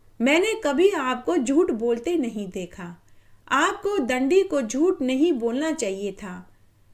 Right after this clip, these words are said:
आपको झूठ बोलने की सजा मिली है,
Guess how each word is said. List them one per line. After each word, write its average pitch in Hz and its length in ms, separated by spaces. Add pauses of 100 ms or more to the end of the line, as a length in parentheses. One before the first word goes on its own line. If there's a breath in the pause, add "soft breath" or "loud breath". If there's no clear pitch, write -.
(1500)
आपको 233 400
झूठ 311 360
बोलने 269 460
की 302 160
सजा 262 380
मिली 196 320
है, 180 280